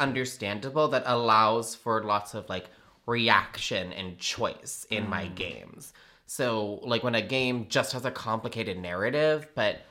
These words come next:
Speaker 1: the, like, choice isn't there, I don't really, it just doesn't make a whole lot of sense to me.
Speaker 2: Mm.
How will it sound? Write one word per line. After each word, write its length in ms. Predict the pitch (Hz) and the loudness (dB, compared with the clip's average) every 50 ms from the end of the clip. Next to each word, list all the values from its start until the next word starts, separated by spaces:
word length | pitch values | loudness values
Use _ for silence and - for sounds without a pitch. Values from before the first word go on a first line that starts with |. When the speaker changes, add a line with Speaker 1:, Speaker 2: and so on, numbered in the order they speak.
| - _ _ _ | -20 _ _ _
Speaker 1:
the, 600 | - 120 104 113 104 95 92 87 87 87 85 82 - | -14 -8 -2 0 0 0 0 0 -2 -2 -4 -6 -6
like, 220 | 87 87 - - - _ - | -6 -8 -8 -12 -16 _ -8
choice 360 | - - - 104 101 - - | -6 -4 -4 -4 -4 -4 -8
isn't 340 | 131 127 147 147 143 139 - | -8 -6 -6 -6 -6 -6 -4
there, 580 | 147 147 147 151 147 143 143 139 143 160 170 - | -2 2 4 4 6 4 4 2 0 -4 -6 -6
I 80 | 131 120 | -4 -2
don't 160 | 120 123 113 | -2 -2 -2
really, 400 | 104 101 95 98 98 104 107 - _ _ - | -2 -2 -2 -2 -4 -6 -8 -10 _ _ -4
it 60 | 156 | -2
just 120 | 151 165 165 | -2 0 -2
doesn't 320 | 190 180 196 143 - - | -2 -2 -4 -4 -4 -2
make 300 | 135 123 117 - - - - | 0 0 0 0 -2 -6 -4
a 40 | 123 | -4
whole 140 | 107 123 123 | -2 0 0
lot 140 | 110 98 95 | 2 0 0
of 60 | 98 | -2
sense 260 | - - - - - - | -4 -8 -8 -8 -10 -10
to 80 | - | -10
me. 180 | - 78 - 147 - _ - | -10 -10 -12 -12 -14 _ -12
Speaker 2:
Mm. 280 | 120 110 98 92 95 | -12 -10 -10 -12 -12